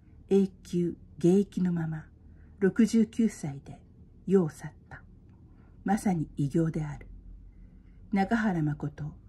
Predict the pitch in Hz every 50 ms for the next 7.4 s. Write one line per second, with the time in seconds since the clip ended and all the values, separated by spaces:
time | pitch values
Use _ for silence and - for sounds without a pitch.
0 | - - - - - - - 208 214 214 226 220 - - - - - 170 139 131
1 | - - 147 147 147 147 147 - - - - - - - - - - - - -
2 | - - - - - - - 185 196 208 202 214 202 202 208 208 - 208 180 170
3 | - - - - - - - - - - - - - 208 185 202 208 202 202 196
4 | 196 196 - - 214 202 180 - - - - - - - - - - - - -
5 | - - - 220 202 196 170 165 151 139 131 - - - - - - - - -
6 | - - - 175 - 220 220 220 208 220 196 175 143 143 - - 165 143 - 185
7 | 180 156 - - - - -